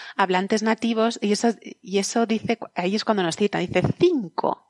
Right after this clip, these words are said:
cinco nativos de esas cinco lenguas, de las treinta y ocho lenguas indoeuropeas, alemán, holandés, español, polaco e italiano.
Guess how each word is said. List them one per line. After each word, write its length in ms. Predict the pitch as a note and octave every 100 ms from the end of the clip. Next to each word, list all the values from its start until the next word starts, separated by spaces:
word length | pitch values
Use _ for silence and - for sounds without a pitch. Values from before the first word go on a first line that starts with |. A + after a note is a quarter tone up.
| _ - -
cinco 680 | A#3 A3 A3+ G#3+ G3 F#3
nativos 440 | F3+ F3 G3+ G#3 A3
de 80 | G3
esas 240 | G3 F#3
cinco 300 | G3+ F#3+ F#3
lenguas, 480 | F3+ F3+ F3+ F3 F3
de 80 | F3
las 160 | E3
treinta 320 | - F3 E3+
y 100 | E3+
ocho 340 | G3 - - D3+ - -
lenguas 360 | F#3 F#3+ F3+ F#3
indoeuropeas, 720 | E3+ D#3+ D#3+ F3 G3+ D#4 - - -
alemán, 520 | F3 E3 D#3 F3 E4
holandés, 640 | - B3 A3 F#3+ G3 G#3 - - -
español, 680 | G#3 - G#3+ G3+ F#3+ F#3+ G3 - -
polaco 580 | G3+ F3 F3 F#3 F#3 -
e 80 | D#3
italiano. 580 | D3+ D#3 D3 C#3+ C#3